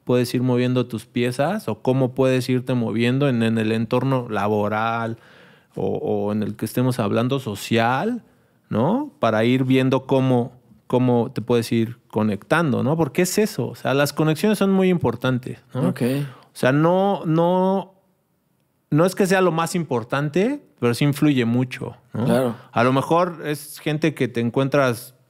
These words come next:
Speaker 1: en el café, ¿no? Pero si empiezas a hablar, si empiezas a socializar, eso empieza a romper barreras,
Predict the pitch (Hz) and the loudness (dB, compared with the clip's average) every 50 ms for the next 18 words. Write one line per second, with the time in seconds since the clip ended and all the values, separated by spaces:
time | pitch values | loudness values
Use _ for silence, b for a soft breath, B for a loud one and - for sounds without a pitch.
0 | _ _ _ _ _ _ _ _ _ _ - 110 110 110 113 110 104 104 - 110 | _ _ _ _ _ _ _ _ _ _ -6 -4 -2 -2 -2 -2 -4 -4 -4 -6
1 | 101 - - 135 139 131 117 - - 104 110 135 180 214 b b b b b b | -4 -2 0 0 0 0 -2 -4 -2 -2 0 0 -2 -4 b b b b b b
2 | b b _ - 127 127 127 127 147 143 139 170 180 185 202 180 175 143 139 139 | b b _ -2 0 0 0 0 0 0 2 2 2 2 0 0 2 2 4 4
3 | 147 151 156 160 165 156 - 143 131 123 156 160 170 170 156 151 131 123 - 120 | 4 4 2 2 0 0 -2 -4 -2 0 0 2 2 2 2 0 0 0 -2 -4
4 | - - 123 120 120 120 117 - 143 156 156 147 151 165 160 - 185 208 240 240 | -2 -2 0 0 0 0 0 2 2 2 2 2 0 0 2 2 2 2 2 0
5 | b b b _ 123 123 120 143 143 - 160 147 131 120 117 110 135 131 131 127 | b b b _ -4 -2 0 0 0 0 0 0 0 -2 -2 0 0 0 2 2
6 | 123 113 110 120 127 127 131 - - - - - | 0 0 0 0 -2 -2 -2 -4 -6 -10 -16 -20